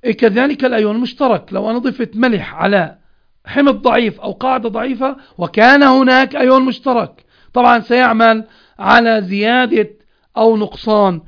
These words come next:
ال بي اتش. إيه، وطبعًا أنه أميز بين الأيون المشترك والمحلول المنظم من حيث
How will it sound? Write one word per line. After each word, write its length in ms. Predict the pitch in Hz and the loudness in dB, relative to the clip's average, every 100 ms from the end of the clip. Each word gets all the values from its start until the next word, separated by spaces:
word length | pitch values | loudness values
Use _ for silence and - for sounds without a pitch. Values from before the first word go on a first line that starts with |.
| - - - | -20 -14 -4
ال 160 | 202 165 | -2 -2
بي 400 | 208 214 233 285 | -4 0 0 0
اتش. 280 | 285 - _ _ _ _ _ 220 | -4 -20 _ _ _ _ _ 0
إيه، 260 | 220 233 | 4 4
وطبعًا 480 | 262 220 277 269 254 247 - 226 | 2 -2 0 2 2 0 -4 -6
أنه 360 | 214 240 220 | -6 -4 -4
أميز 560 | 214 247 247 196 180 156 | 0 0 0 -2 -6 -4
بين 340 | 202 226 196 | -2 0 -2
الأيون 440 | 190 190 190 214 202 | -4 -4 -4 -2 -2
المشترك 680 | 190 185 - 214 160 - _ _ _ _ _ _ _ _ - | -4 -6 -4 -4 -4 -8 _ _ _ _ _ _ _ _ -10
والمحلول 680 | 170 214 226 214 170 226 226 | -2 0 0 -2 -4 -4 -2
المنظم 580 | 214 202 226 202 202 185 | -2 -2 -4 -4 -4 -4
من 180 | 185 | -6
حيث 460 | 175 208 226 226 | -8 -6 -4 -4